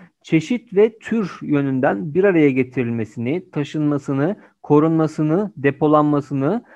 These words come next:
tüketicilere ya da başka işletmelere sunulmasını gerçekleştirirler.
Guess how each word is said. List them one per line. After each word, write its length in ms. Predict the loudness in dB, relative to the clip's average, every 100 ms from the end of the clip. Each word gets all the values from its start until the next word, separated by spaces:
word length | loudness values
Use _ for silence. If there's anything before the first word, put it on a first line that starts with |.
| _ _
tüketicilere 720 | -8 0 0 0 -2 2 4
ya 220 | 4 4 4
da 240 | 2 6
başka 340 | 4 4 -2
işletmelere 600 | -4 -2 -2 -2 -4 -4
sunulmasını 760 | -4 -4 -2 -2 -2 -2 -4 -4 -10 _ 0
gerçekleştirirler. 1200 | 0 0 -4 -2 -6 -4 -6 -4 0 2 2